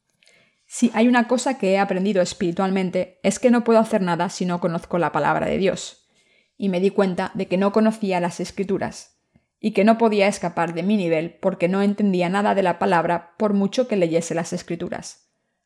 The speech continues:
Así que empecé a estudiar las Escrituras en profundidad. En aquel entonces agonizaba tanto por mis pecados, y cuanto más creía, peor me sentía por los pecados de mi corazón.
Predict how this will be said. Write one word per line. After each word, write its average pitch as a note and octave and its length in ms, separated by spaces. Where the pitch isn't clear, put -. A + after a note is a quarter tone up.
Así G3 300
que G3+ 140
empecé G#3 340
a G3+ 80
estudiar G3 460
las F#3+ 220
Escrituras F3 520
en F3 120
profundidad. - 560
En G3 120
aquel G3+ 220
entonces A3+ 680
agonizaba G3+ 520
tanto A#3 300
por A3+ 100
mis G3+ 180
pecados, F#3+ 600
y G#3+ 120
cuanto G3 300
más A3+ 220
creía, B3 480
peor G#3+ 280
me A#3+ 100
sentía G#3 480
por G3+ 140
los F#3+ 120
pecados F3 420
de F3+ 60
mi F3 120
corazón. - 480